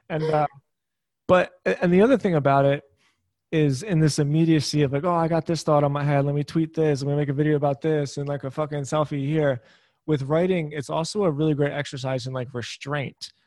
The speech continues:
because to say what you want to say, you really have to hold back, and it's, like, painful, you know? And it's like, "Oh, like, this isn't quite it." And I don't know how I know it's not quite it. I just know that it's not quite it. And so to figure out, like,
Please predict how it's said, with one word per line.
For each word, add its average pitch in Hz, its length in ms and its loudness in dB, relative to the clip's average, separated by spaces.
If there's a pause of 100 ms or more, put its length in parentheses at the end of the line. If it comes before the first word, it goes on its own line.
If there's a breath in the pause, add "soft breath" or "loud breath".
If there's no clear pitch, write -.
(180)
because 135 520 0
to 135 140 -4
say 170 380 -2
what 165 220 -4
you 143 160 -2
want 143 220 0
to 123 100 -6
say, 143 240 2
you 120 180 -2
really 143 360 0
have 127 300 -4
to 123 100 -16
hold 135 520 -2
back, 123 380 -8 (160)
and 131 100 -12
it's, 127 180 -12
like, 120 200 -10
painful, 147 760 -6 (300)
you 117 100 -12
know? 127 280 0
And 143 80 -4
it's 127 140 -10
like, 139 180 -14
"Oh, 190 400 -8
like, 135 340 -10
this 147 240 -12
isn't 170 300 -8
quite 147 320 -8
it." 139 240 -6
And 131 140 -8
I 143 120 -4
don't 156 140 -2
know 156 120 0
how 151 240 2
I 151 100 2
know 143 240 0
it's 156 160 -4
not 156 180 -4
quite 160 240 -4
it. 160 160 -2
I 147 100 -6
just 135 240 -10
know 139 300 0
that 127 140 -4
it's 127 180 -8
not 139 240 -6
quite 131 260 -2
it. 135 240 -4
And 143 120 -8
so 135 180 -6
to 131 80 -4
figure 156 420 -4
out, 143 240 0
like, 123 300 -4